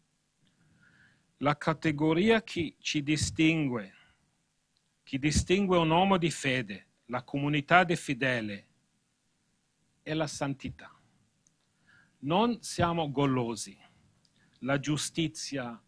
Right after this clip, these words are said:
la moralità, il senso di dignità umana è il patrimonio che il religioso condivide con il laico. Non abbiamo il monopolio su questi concetti,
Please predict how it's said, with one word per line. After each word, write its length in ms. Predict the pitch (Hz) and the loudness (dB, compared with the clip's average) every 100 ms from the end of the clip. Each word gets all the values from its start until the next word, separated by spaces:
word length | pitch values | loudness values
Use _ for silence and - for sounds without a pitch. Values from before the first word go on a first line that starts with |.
| - | -8
la 180 | 127 147 | -2 0
moralità, 1000 | 151 151 147 147 - 147 131 123 113 - | 4 4 4 0 0 0 0 -2 -8 -10
il 160 | 143 147 | -6 -4
senso 400 | - 165 - 156 | 0 0 2 -2
di 220 | 135 135 | -4 -2
dignità 460 | 139 135 135 151 147 | 0 0 -2 0 2
umana 540 | 139 135 135 131 117 _ _ _ _ _ _ | 2 2 2 0 -6 _ _ _ _ _ _
è 140 | - 151 | -2 0
il 140 | 147 | 0
patrimonio 840 | 156 156 147 156 156 180 180 165 | 0 -2 0 2 4 2 4 2
che 140 | - 147 | 2 0
il 120 | 139 | 2
religioso 960 | 131 139 131 120 123 143 147 139 143 | 2 0 0 -2 0 2 2 0 -4
condivide 640 | - 135 123 120 131 127 - | -4 -6 -4 -4 -4 -4 -6
con 200 | 120 117 | -8 -8
il 120 | 110 | -8
laico. 460 | 95 98 - - _ _ _ _ - - _ _ _ _ _ _ _ _ _ _ _ _ _ _ | -10 -14 -18 -20 _ _ _ _ -18 -18 _ _ _ _ _ _ _ _ _ _ _ _ _ _
Non 220 | 120 127 | -8 0
abbiamo 460 | 135 135 156 175 165 | 4 6 6 6 4
il 80 | 151 | 4
monopolio 580 | 147 147 - 160 143 139 | 2 0 2 2 4 0
su 180 | - | -4
questi 380 | - 135 - 123 | -6 -8 -8 -12
concetti, 720 | - 120 - 110 _ - - | -10 -12 -12 -14 _ -12 -12